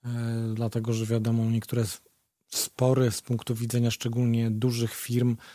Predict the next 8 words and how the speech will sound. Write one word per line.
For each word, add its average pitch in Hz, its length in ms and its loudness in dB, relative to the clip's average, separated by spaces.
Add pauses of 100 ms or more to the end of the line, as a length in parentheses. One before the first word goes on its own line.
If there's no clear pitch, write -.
(280)
e, 117 360 -2
jeżeli 113 220 2
dotyczą 113 440 0 (100)
spraw - 440 -6
kilkuset 123 460 -4
złotowych, 117 580 -2
one 113 100 -2
są 110 160 -6